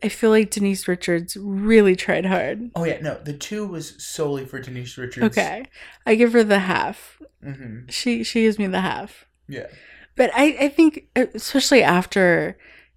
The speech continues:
Speaker 1: uh, forty-eight Christmas Wishes, this was a,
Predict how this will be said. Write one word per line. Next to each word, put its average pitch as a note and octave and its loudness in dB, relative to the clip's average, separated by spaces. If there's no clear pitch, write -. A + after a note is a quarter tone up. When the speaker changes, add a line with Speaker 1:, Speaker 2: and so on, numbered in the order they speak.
Speaker 1:
uh, D3 4
forty-eight G3+ 2
Christmas F#3 -4
Wishes, F3 0
this G#3 -2
was F#3 2
a, E3 2